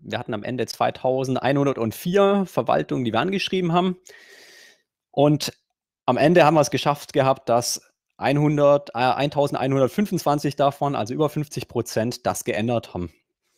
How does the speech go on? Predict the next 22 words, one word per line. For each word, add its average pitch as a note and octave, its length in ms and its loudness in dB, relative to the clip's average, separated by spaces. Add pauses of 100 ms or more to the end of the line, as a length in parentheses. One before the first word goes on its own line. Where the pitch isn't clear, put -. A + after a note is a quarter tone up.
(180)
und - 340 -8
die G2+ 140 -6
Werbung B2+ 260 2
entweder A2 300 -2
entfernt C#3+ 440 -4
haben E3+ 220 -2
oder C3+ 240 -2
eine A#2 140 0
neutralere A#2 800 0
Formulierung A#2+ 600 -2
dort A#2 180 -2
gewählt G#2+ 420 -4
haben, A2 220 -2 (480)
in G2 140 -10
der G#2 160 -2
sie - 120 -2
auch - 220 -4
auf - 160 -8
freie E2+ 200 -6
Software-P-D-F-Betrachter - 1200 -4
hingewiesen G#2 520 -4
haben. G#2+ 220 -2